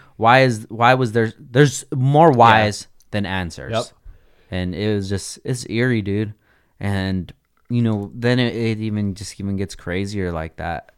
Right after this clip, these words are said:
Speaker 2: Mm-hmm.
Speaker 1: The dude that live streamed the shooting in New Zealand. Did you remember that?
Speaker 2: No.
Speaker 1: Yeah, dude. The guy, he, um, he went on a shooting spree at, like, I forget what it was, like a mosque or something like
Speaker 2: Okay.
Speaker 1: that.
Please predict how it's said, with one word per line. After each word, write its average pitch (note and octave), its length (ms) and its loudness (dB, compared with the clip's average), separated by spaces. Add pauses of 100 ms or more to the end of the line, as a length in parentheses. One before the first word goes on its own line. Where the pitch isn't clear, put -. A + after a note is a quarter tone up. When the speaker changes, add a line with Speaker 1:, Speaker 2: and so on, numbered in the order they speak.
(120)
Speaker 2:
Mm-hmm. G2+ 200 -10
Speaker 1:
The F#2+ 100 -6
dude G2 180 -4
that F#2 160 -6
live F2 380 -4
streamed F#2 680 -6
the F#2 100 -6
shooting F#2+ 560 -8 (100)
in F2+ 180 -8
New F2 120 -4
Zealand. F#2 600 -6 (200)
Did F#2 80 -14
you F#2 80 -8
remember A2 300 -2
that? G#2+ 440 -2
Speaker 2:
No. C#3+ 380 -2 (200)
Speaker 1:
Yeah, G#2 300 2
dude. F#2 280 -4
The F#2+ 180 -2
guy, F#2 300 -2
he, F#2+ 340 -6
um, E2 500 -6
he A2 140 -10
went G2 220 -6
on F#2 120 -6
a D#2+ 80 -10
shooting G#2+ 440 -4
spree F2+ 420 -8
at, D#2 140 -8
like, E2+ 320 -12 (640)
I - 80 -8
forget A#3 360 -4
what A#2+ 140 -4
it E2+ 100 -6
was, F#2 280 -6
like F#2 140 -8
a F2+ 60 -6
mosque E2 500 -8
or A2 60 -4
something A#2+ 380 -8
like B2 140 -4
Speaker 2:
Okay. B2 100 0
Speaker 1:
that. C#3 240 -2